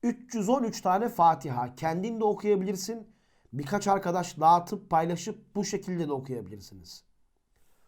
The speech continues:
Çok büyük fayda görürsünüz. İnşallah. Fatiha suresi yine bir kaba okunup, e,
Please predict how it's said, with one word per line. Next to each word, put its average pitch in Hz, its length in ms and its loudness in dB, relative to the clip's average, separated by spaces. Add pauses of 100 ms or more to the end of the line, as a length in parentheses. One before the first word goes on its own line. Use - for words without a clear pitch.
(280)
Çok 254 360 6
büyük 202 200 0
fayda 156 320 0
görürsünüz. 110 760 -10 (760)
İnşallah. 131 600 -6 (680)
Fatiha 185 600 8
suresi 175 680 -2 (320)
yine 160 360 -4 (320)
bir 185 200 0
kaba 170 320 4
okunup, 156 440 -6 (460)
e, 120 380 -2